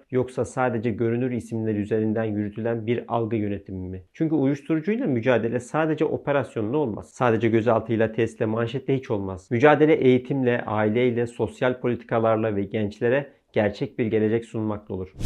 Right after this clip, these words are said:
Test meselesine gelince, saç örneği pozitif, kan ve idrar negatif. Teknik olarak bu durum geçmişe dönük bir kullanıma işaret olabileceği gibi bilimsel tartışmalara da açık bir durum.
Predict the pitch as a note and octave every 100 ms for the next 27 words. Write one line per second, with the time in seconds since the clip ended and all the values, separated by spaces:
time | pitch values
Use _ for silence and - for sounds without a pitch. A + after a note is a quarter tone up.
0 | - D#3+ E3 D3 C3+ A#2+ A#2 D3+ C#3 A#2
1 | G#2 - F#2 - _ - F3 E3+ D3 D3
2 | D3+ C#3 A#2+ - C3+ - C#3+ C3+ B2+ B2
3 | A#2 B2+ C3 C#3 A#2+ G#2+ F#2+ F#2+ - _
4 | - C3 C#3 - G#2 G#2 - A#2+ C#3 D3
5 | A#2+ A#2+ B2 C#3 B2 C3 C3+ B2 - A#2+
6 | A#2 A2+ A2 G#2+ A#2 A#2+ A#2 G#2+ G#2+ G2+
7 | G2+ F#2+ G2 B2 C#3+ - - F3 D#3+ E3
8 | C#3+ A#2+ G#2 - A2+ A2 A2+ B2+ A2+ -
9 | A2 G2 F2+